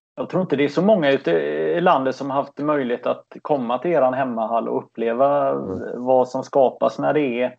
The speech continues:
Speaker 1: mycket folk på era matcher. Men, men det är ju helt fantastiskt. Eh, och jag misstänker att väldigt många, eh, spelare i S S L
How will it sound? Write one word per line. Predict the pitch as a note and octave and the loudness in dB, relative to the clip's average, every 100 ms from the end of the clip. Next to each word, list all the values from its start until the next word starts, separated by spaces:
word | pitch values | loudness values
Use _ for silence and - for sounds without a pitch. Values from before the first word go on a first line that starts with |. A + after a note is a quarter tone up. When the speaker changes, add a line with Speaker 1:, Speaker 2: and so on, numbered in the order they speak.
| _ _ - | _ _ -10
Speaker 1:
mycket | D3 C3+ A#2+ | -8 -6 -2
folk | B2+ A2 - _ _ | 0 -2 -8 _ _
på | C3+ | -2
era | B2 A#2 | 0 0
matcher. | B2 - A#2+ | -2 -2 -2
Men, | B2+ | -2
men | B2+ C3 | -2 -2
det | C3 | 0
är | |
ju | C#3 D3 | 2 0
helt | C#3+ C3 - | 2 0 0
fantastiskt. | B2 A#2+ A#2+ - - - C#3 - _ | -4 0 -2 -2 -10 -4 -4 -6 _
Eh, | B2+ B2+ B2 - - _ | 2 4 2 -4 -20 _
och | B2 | -2
jag | B2+ B2+ | 0 2
misstänker | D3 C#3+ - A#2+ A#2 B2+ | -2 -6 -8 -8 -4 2
att | C3 B2+ | 2 2
väldigt | C#3+ C#3+ D3 B2 B2 | -6 2 2 2 0
många, | D3+ D#3+ C3 B2+ B2 B2+ _ _ _ _ - _ _ _ _ _ - | 2 2 2 0 0 -4 _ _ _ _ -20 _ _ _ _ _ -18
eh, | G1+ G1+ G1+ | -16 -16 -16
spelare | - D3+ A#2 A2 B2 C#3+ | 0 2 4 4 4 4
i | C#3+ C#3 C3+ C3 C3 C3 | 4 2 2 2 2 2
S | B2+ | 0
S | C3 C3 | -2 0
L | A#2 A2 G#2 | 0 0 -6